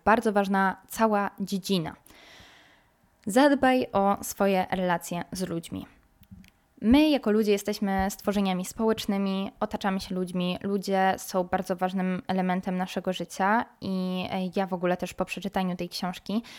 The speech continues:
którą zaraz też, e, jeszcze do niej wrócę, po przeczytaniu tej książki zdałam sobie sprawę,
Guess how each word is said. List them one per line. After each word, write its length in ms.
którą 240
zaraz 280
też, 300
e, 260
jeszcze 260
do 80
niej 180
wrócę, 360
po 100
przeczytaniu 500
tej 140
książki 580
zdałam 240
sobie 180
sprawę, 480